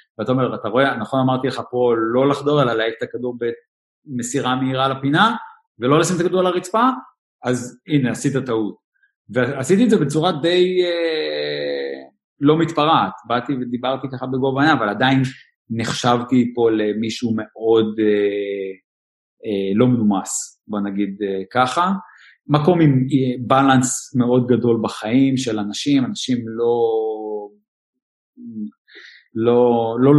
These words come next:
לא נלחצים יותר מדי, לא בהפסדים ולא בניצחונות, אה, וזה קצת מוזר, אה, להיכנס לכזה דבר,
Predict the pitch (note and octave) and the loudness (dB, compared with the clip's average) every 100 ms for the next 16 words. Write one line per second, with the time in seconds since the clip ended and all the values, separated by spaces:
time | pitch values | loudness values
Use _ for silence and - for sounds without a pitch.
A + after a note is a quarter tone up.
0 | D3 D3 E3 F3 C#3+ C3 - C#3 B2+ G#2+ | 8 6 6 4 2 0 2 4 4 2
1 | C3+ B2+ B2 A#2 A2+ A#2 A#2+ A2+ A#2 A2+ | 2 4 4 2 2 2 2 0 -2 -4
2 | A2+ G#2+ G#2+ A2+ G#2+ - G#2 A2+ B2+ B2+ | -4 -2 -4 -6 -10 -8 -6 -2 0 -2
3 | - - A2+ A2 G#2+ G#2+ G#2+ G#2 G#2 G#2 | -6 -16 -10 -8 -8 -6 -8 -8 -8 -8
4 | G2+ - G2+ G2+ G2+ G2 - _ _ _ | -10 -8 -6 -4 -4 -6 -10 _ _ _
5 | _ - B2 C3+ B2 A2+ G2+ F#2+ A2 C#3+ | _ -2 0 2 2 2 2 4 4 0
6 | D#3+ - A2 G#2+ G2+ G2+ G2+ G2+ G#2 G#2+ | -4 -10 -10 -8 -8 -12 -12 -6 0 0
7 | A2 G#2 - A2 F#2+ G2+ F#2+ G2 A2+ | 2 0 0 -4 -2 0 0 2 0